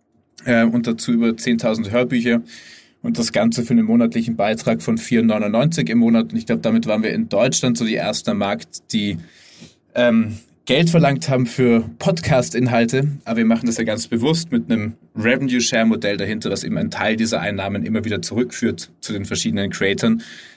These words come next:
ähm, um damit auch ein Ökosystem aufzubauen,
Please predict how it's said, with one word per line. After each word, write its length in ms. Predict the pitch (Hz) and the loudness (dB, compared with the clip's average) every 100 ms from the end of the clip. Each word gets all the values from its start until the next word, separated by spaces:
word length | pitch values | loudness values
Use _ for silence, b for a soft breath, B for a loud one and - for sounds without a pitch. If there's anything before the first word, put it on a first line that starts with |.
| _ - | _ -2
ähm, 260 | 107 107 82 | 0 0 0
um 120 | 113 117 | 2 4
damit 260 | 113 110 | 4 2
auch 160 | 101 113 | 0 -2
ein 220 | 98 - - | -4 -6 0
Ökosystem 680 | 170 165 120 120 - 120 113 | 2 4 2 0 0 0 2
aufzubauen, 720 | 104 110 - 87 92 101 | 0 -2 -4 0 0 0